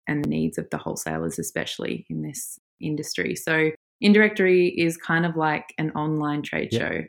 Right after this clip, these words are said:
Speaker 1: oh, that's open all year round, where retailers swipe left and right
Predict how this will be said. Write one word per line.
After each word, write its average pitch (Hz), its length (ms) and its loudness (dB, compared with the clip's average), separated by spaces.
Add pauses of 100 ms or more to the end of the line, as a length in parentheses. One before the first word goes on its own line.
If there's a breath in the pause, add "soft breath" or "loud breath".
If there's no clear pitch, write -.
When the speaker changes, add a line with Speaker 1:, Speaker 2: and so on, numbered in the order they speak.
Speaker 1:
oh, 147 100 -2
that's - 220 -8
open 143 380 -6
all 143 180 -4
year 143 220 -2
round, 139 400 -4 (160)
where 147 220 -4
retailers 147 580 -4
swipe 147 300 -2
left 147 240 -6
and 151 120 -4
right 143 240 -2